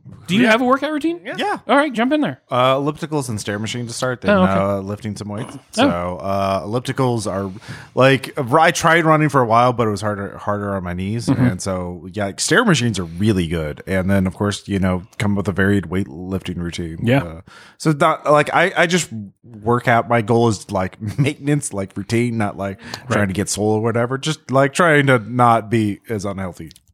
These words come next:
Speaker 2: I hired a trainer 'cause I don't know what I'm doing.
Speaker 1: Right.
Speaker 2: And I told him that I will always be fat, but I would like to be scary.
Speaker 1: Mm-hmm.
Speaker 2: And so I do extremely low reps, like, two to three reps for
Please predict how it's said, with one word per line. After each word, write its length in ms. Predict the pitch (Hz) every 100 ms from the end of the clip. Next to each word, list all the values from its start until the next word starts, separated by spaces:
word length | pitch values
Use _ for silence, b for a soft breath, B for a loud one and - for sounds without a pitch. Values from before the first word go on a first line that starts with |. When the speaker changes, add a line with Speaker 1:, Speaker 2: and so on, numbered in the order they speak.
| _ _
Speaker 2:
I 200 | 135 143
hired 260 | 143 143
a 40 | 131
trainer 360 | - 120 120
'cause 160 | 117 110
I 60 | 107
don't 160 | 104
know 80 | 104
what 100 | 107
I'm 80 | 107
doing. 340 | 104 95 90 92
Speaker 1:
Right. 180 | 113 110
Speaker 2:
And 80 |
I 80 | 104
told 280 | 107 113 113
him 140 | 107
that 120 | 107 101
I 100 | 101
will 120 | 104
always 400 | 110 117 120 120
be 100 | 120
fat, 420 | - 113 104 -
but 100 | 107
I 60 | 101
would 180 | 98 101
like 160 | 101
to 80 | -
be 120 | 113
scary. 520 | 95 - 104 87 78
Speaker 1:
Mm-hmm. 360 | - 104 131 151
Speaker 2:
And 240 | 113 101
so 460 | 95 110 101 95 101 -
I 140 | 110 107
do 460 | 107 107 101 98 - b b b b b b b b b _
extremely 540 | 120 - - 135 135 131
low 140 | 123
reps, 680 | 117 110 107 - - - - -
like, 320 | 104 95 -
two 180 | - 135
to 80 | 120
three 240 | - 120
reps 600 | 104 104 98 - - - -
for 540 | - 107 101 95 90